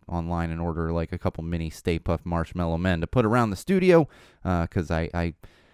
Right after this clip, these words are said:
I have a, I had a Ghostbusters obsession as a kid, and it takes me right back there,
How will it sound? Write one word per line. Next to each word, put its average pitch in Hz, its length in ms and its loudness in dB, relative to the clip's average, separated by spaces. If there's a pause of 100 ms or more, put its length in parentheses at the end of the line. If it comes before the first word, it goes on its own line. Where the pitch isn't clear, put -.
(540)
I 117 80 4
have 165 120 10
a, 156 160 6
I 127 120 4
had 180 200 4
a 160 60 6
Ghostbusters 147 560 4
obsession 117 420 2
as 95 120 0
a 95 40 -6
kid, 131 260 4
and 98 120 -2
it 87 120 -4 (300)
takes - 320 -2
me 101 120 0
right 101 400 0
back 95 260 2
there, 87 300 0